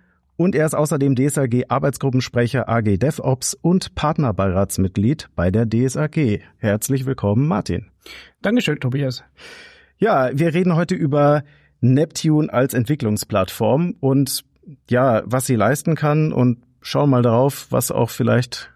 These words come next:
Speaker 1: die Abgrenzung ist zu sap B T B <laughs> oder die Gemeinsamkeiten oder wofür man das eigentlich braucht. Und deshalb ist auch gleich meine erste Frage,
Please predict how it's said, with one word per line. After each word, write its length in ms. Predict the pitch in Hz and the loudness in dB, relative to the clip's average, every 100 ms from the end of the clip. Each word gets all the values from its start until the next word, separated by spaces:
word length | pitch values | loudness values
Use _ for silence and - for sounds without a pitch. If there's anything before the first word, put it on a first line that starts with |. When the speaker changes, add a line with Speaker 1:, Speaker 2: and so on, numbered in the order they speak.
| _ 131 | _ -6
Speaker 1:
die 120 | - | -6
Abgrenzung 520 | - 123 127 135 123 | -4 0 0 0 0
ist 180 | 117 - | -2 -2
zu 100 | 113 | -2
sap 240 | 110 113 | 0 0
B 120 | 113 | 0
T 140 | 110 113 | 0 0
B 400 | 92 120 180 202 | 2 2 2 0
<laughs> 520 | - - 127 - _ - | -4 -8 -8 -10 _ -6
oder 240 | 127 123 | -2 0
die 80 | 113 | 0
Gemeinsamkeiten 960 | 110 113 127 165 165 175 180 208 226 - _ _ _ | 0 2 0 0 0 0 2 2 0 -4 _ _ _
oder 240 | - 143 135 | -4 0 2
wofür 240 | 147 160 | 2 2
man 160 | 156 151 | 2 0
das 100 | 151 | 0
eigentlich 400 | 139 139 147 - | -2 0 -2 -2
braucht. 360 | 110 104 92 | 0 0 0
Und 160 | 117 113 | 0 0
deshalb 340 | 139 151 147 - _ - | 2 0 0 -4 _ -16
ist 320 | 147 151 - | -8 -8 -4
auch 240 | 143 139 | -2 -2
gleich 240 | - 120 143 | 0 0 0
meine 200 | 139 135 | 0 0
erste 280 | 131 - 120 | -2 -4 -6
Frage, 540 | 107 123 147 147 | -2 -2 0 -2